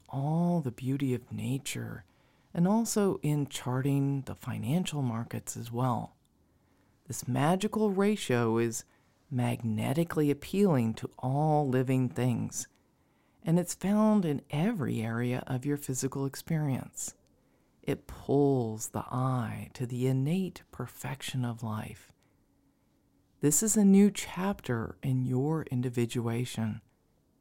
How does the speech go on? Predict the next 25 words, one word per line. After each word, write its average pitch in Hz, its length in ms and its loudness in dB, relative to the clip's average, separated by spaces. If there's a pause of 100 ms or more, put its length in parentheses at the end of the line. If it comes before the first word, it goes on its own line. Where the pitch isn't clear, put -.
(260)
as 120 180 -4
a 123 60 -2
unique 123 800 -2
human. 120 560 -2 (1120)
Maybe 208 260 2
you 220 260 0
want 208 280 2
to 214 60 0
take 190 280 -6
a 220 60 -2
chance - 720 -4 (240)
with 120 160 -8
love 131 580 -4 (460)
or 104 100 -6
money. 127 540 0 (960)
Maybe 160 260 0
you're 196 280 2
opening 180 420 2
your 139 140 0
heart - 600 -6 (220)
to 131 120 -2
new 127 320 2
ways 110 400 -4
of 117 140 -4
relating. 123 680 -2